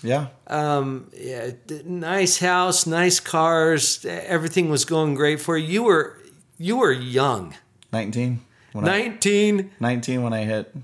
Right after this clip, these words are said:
Speaker 1: my net worth around, right around there.
Speaker 2: When you hit that first, uh, million mark.
Speaker 1: Yep.
Speaker 2: Does that just blow your mind to think about that?
Speaker 1: Yeah, it does.
Speaker 2: And, uh, I mean, who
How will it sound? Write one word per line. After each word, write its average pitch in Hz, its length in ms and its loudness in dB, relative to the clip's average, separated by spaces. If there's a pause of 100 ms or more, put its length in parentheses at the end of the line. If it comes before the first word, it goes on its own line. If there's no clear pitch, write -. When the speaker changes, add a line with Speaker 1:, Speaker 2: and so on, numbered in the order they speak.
(280)
Speaker 1:
my 110 120 -6
net 107 200 -4
worth 104 240 -8
around, 107 240 -10
right 107 180 -8
around 104 200 -10
there. 110 180 -10
Speaker 2:
When 160 240 -2
you 151 140 2
hit 160 220 0
that 147 220 2
first, 151 540 0
uh, 135 260 2
million 139 540 0
mark. 117 640 -4 (120)
Speaker 1:
Yep. - 240 -8 (460)
Speaker 2:
Does 139 140 -4
that 175 140 2
just 135 260 -6
blow 127 180 0
your 120 140 0
mind 117 260 -6
to - 60 -8
think 113 260 -6
about 107 280 -8
that? 117 280 -8 (640)
Speaker 1:
Yeah, 110 360 -2 (120)
it 113 160 -6
does. 107 380 -4 (880)
Speaker 2:
And, 190 300 -4 (160)
uh, 165 140 -6 (440)
I 165 140 -2
mean, 147 380 -4 (640)
who 277 500 -2